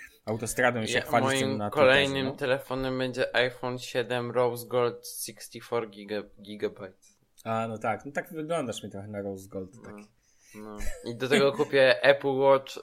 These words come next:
Speaker 2: Rose Gold Edition.
Speaker 1: A kupisz, e, też etui? To z, z tym? Smart Case, coś tam, coś tam?
Speaker 2: Smart Ca-,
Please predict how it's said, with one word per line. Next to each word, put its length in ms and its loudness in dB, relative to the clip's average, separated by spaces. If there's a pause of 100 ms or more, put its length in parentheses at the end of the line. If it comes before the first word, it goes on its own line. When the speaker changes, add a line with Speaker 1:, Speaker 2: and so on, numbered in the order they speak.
Speaker 2:
Rose 640 2
Gold 520 4 (180)
Edition. 600 -6 (360)
Speaker 1:
A 100 -4
kupisz, 440 -6
e, 320 0
też 240 0
etui? 540 -4 (220)
To 140 -6
z, 60 -8
z 400 -8 (380)
tym? 300 -8 (360)
Smart 520 0
Case, 800 0
coś 240 -6
tam, 160 -6
coś 200 -6
tam? 160 -2
Speaker 2:
Smart 800 2 (320)
Ca-, 420 0